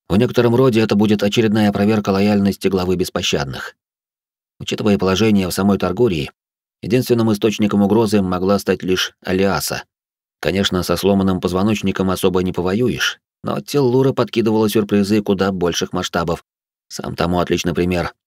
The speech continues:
ведь мне удалось отрастить одну из потерянных конечностей всего за четверть часа. Убедившись, что состояние относительно стабилизировалось,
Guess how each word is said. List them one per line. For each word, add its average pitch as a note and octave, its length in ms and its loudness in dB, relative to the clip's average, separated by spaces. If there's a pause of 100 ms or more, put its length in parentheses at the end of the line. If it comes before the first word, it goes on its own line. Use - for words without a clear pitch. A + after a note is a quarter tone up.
(360)
ведь - 180 -2
мне F#2+ 160 0
удалось F#2+ 340 2
отрастить F2 440 -2
одну F2+ 260 0
из F#2+ 120 0
потерянных F#2 460 0
конечностей F#2 560 -2
всего F2+ 320 0
за E2+ 160 -4
четверть F2 360 -2
часа. - 380 -6 (720)
Убедившись, C3 500 2
что B2 220 2
состояние A2 580 2
относительно G2+ 540 2
стабилизировалось, G2 920 2